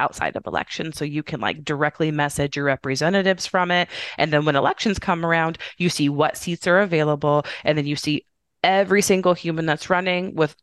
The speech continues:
direct links to their own campaign websites. So you can read all of that information for yourself and become the most educated voter possible. You can even populate your entire ballot from top to bottom. So you have your own little cheat sheet. Like, it's an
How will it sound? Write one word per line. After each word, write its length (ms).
direct 380
links 360
to 220
their 240
own 180
campaign 460
websites. 560
So 140
you 180
can 240
read 480
all 240
of 60
that 160
information 580
for 140
yourself 480
and 120
become 380
the 160
most 260
educated 580
voter 280
possible. 600
You 120
can 220
even 240
populate 540
your 120
entire 500
ballot 440
from 200
top 260
to 100
bottom. 380
So 160
you 80
have 180
your 160
own 120
little 220
cheat 300
sheet. 320
Like, 280
it's 120
an 60